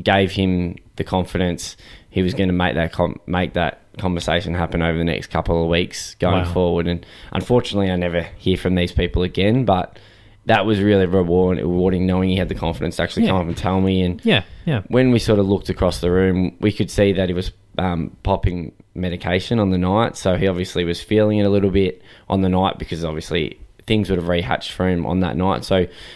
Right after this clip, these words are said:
Speaker 1: was really good to hear that he came out and said that. So I think I'll always remember that being my first speaking gig, I suppose.
Speaker 2: And that must be so rewarding for you to peop-, for people to actually come up to you and, you know, tell you their story.
Speaker 1: Yeah, I,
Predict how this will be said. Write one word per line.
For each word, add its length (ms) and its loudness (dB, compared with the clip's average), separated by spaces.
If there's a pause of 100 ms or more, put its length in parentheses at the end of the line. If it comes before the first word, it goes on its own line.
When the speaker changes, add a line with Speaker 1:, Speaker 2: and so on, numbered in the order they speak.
(120)
Speaker 1:
was 160 -4
really 240 4
good 200 0
to 80 -2
hear 280 2
that 280 -2 (680)
he 140 -8
came 260 0
out 220 0
and 280 -2
said 260 0
that. 180 0
So 80 0
I 60 4
think 80 2
I'll 80 6
always 340 4
remember 260 0
that 180 0
being 220 0
my 100 0
first 600 -2 (180)
speaking 640 -4 (640)
gig, 320 -2 (100)
I 60 -8
suppose. 380 -4
Speaker 2:
And 120 4
that 60 4
must 160 2
be 80 0
so 140 2
rewarding 440 2
for 120 -4
you 100 2
to 80 0
peop-, 340 -2
for 160 0
people 340 2
to 100 0
actually 320 0
come 180 0
up 140 0
to 120 0
you 100 2
and, 140 -2 (380)
you 80 0
know, 100 -2 (100)
tell 140 2
you 100 2
their 120 0
story. 440 -4 (220)
Speaker 1:
Yeah, 300 4
I, 240 2